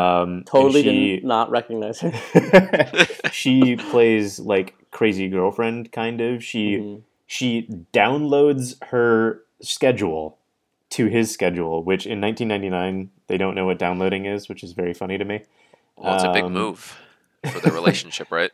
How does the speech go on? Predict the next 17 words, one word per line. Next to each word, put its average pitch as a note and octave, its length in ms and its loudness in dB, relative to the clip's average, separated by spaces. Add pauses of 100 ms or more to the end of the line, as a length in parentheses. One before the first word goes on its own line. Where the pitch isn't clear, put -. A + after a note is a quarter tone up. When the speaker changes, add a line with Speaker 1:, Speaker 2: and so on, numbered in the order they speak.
(300)
Speaker 1:
Yeah, G#2+ 500 4
she's A2 320 -4
downloading A2 560 0
her F#2+ 120 -8
schedule G2+ 440 -6
onto F#2 300 -8
mine, F#2 380 -8 (600)
um, F#2 800 -2 (400)
instead G#2 360 -2
of F#2+ 260 -2
uploading G2+ 520 0
her F#2+ 120 -4
schedule F2+ 480 -2
to F2 180 -8
his, F2+ 460 -4
which - 160 -16
is F2+ 280 -12